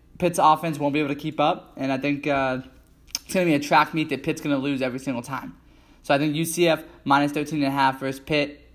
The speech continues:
is a lock for me. Uh, second one, we got Duke minus four and a half versus Virginia Tech. Wow. When is the last time Duke has been favored in a matchup versus Virginia Tech? And we're gonna have to look back to find that one.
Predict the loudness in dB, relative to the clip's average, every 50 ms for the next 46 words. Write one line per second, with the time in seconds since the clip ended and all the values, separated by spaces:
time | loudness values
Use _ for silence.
0 | -6 -4 -4 -2 -2 -2 -4 -4 -2 0 2 4 4 2 2 -2 -8 -8 -6 -4
1 | -2 0 0 0 0 -2 -4 -6 -12 -20 -20 _ -20 -20 -20 -6 0 4 4 4
2 | 4 2 0 0 0 0 0 2 2 2 2 0 -4 -10 -12 -20 -20 _ _ _
3 | _ -2 2 2 2 2 0 -2 0 0 0 0 -2 -6 -14 -20 -10 -4 0 2
4 | 2 2 0 0 0 2 4 6 6 6 6 6 6 4 2 0 -2 -4 -2 -2
5 | -2 0 0 0 0 0 2 2 2 2 0 -4 -4 0 2 2 2 2 0 -2
6 | -8 -14 -20 -20 -20 -20 -10 -2 2 2 2 2 2 4 4 6 6 6 6 4
7 | 2 -2 -2 -2 -2 -2 -2 -2 -2 -2 -2 -2 -2 -2 -2 0 0 0 0 0
8 | 0 0 0 2 2 2 2 0 -2 -4 -2 -2 -4 -4 -4 -8 -6 -4 -2 0
9 | 0 0 -2 -4 -2 -2 -2 -2 -2 -2 -2 -2 -2 -2 -2 -2 -2 0 0 0
10 | 0 -2 -2 -2 -2 -2 -2 0 2 4 4 4 4 2 -2 -10 -20 -20 -20 -4
11 | 0 2 2 2 2 -2 -4 -4 -6 -8 -10 -12 -14